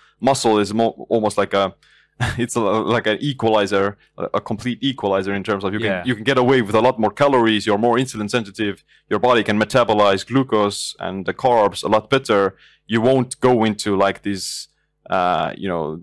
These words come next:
Speaker 1: very inflammatory states because your body is very capable of metabolizing the fuel that you eat.
Speaker 2: Mm.
Speaker 1: And definitely someone who doesn't have any muscle mass, although they may be leaner in some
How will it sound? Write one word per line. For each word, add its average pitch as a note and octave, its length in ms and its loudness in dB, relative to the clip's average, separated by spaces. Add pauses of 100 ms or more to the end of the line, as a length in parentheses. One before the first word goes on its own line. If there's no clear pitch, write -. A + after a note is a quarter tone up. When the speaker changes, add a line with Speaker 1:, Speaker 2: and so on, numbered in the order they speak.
Speaker 1:
very G2+ 540 0
inflammatory A2+ 560 0
states C3 500 -2
because G2+ 280 -6
your G#2+ 60 -2
body G#2+ 180 2
is G2 80 -10
very F#2+ 640 -2
capable G2 440 0
of F#2 200 -2
metabolizing G#2+ 680 2
the F#2+ 80 -2
fuel A#2+ 260 0
that G2+ 160 0
you A#2 60 -4
eat. - 360 -8 (200)
Speaker 2:
Mm. A#2 220 -10
Speaker 1:
And G2 380 -2
definitely A2 380 0
someone A#2 260 0
who G#2 320 -4
doesn't B2 300 0
have G#2+ 180 2
any A2 120 0
muscle B2 280 0
mass, G2 460 -2 (840)
although B2 380 4
they A#2 100 2
may A2 180 2
be G#2 200 -2
leaner A#2+ 640 0 (640)
in A2+ 100 -2
some A#2 200 0